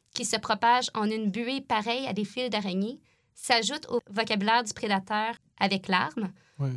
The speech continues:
Speaker 1: Donc, la toile étant le piège qui permet à l'araignée de chasser ses proies.
Speaker 2: Quand tu dis «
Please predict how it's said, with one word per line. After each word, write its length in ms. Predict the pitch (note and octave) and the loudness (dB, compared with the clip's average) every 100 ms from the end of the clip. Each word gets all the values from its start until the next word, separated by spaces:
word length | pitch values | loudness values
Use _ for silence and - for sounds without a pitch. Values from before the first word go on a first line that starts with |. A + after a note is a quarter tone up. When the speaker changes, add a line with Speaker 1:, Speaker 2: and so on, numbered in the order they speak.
| D#3+ | 0
Speaker 1:
Donc, 360 | G#3 G#3 - - | 0 0 -6 -4
la 180 | G#3+ G3+ | 2 2
toile 500 | G3 A3+ A3+ B3 A#3 A3+ _ _ _ _ - | 2 2 4 4 0 -6 _ _ _ _ -4
étant 280 | A3 G#3+ A3 | -2 0 0
le 100 | G3 | 0
piège 360 | - A3+ A#3+ - | 0 0 0 -2
qui 100 | - | -6
permet 320 | G3+ G#3+ A3+ | -4 -2 -2
à 80 | A3 | 2
l'araignée 420 | G3 F#3+ F#3 G3+ | 2 2 0 0
de 80 | G#3+ | -2
chasser 300 | F#3+ F#3 F#3+ | -2 -2 -2
ses 180 | G#3+ G3 | -4 -4
proies. 340 | F#3 G3 G#3 - _ _ _ - | -4 -2 -2 -4 _ _ _ -2
Speaker 2:
Quand 180 | C#3 C3+ | 2 2
tu 180 | B2+ A#2+ | 0 -2
dis « 260 | A#2 C3+ | 0 0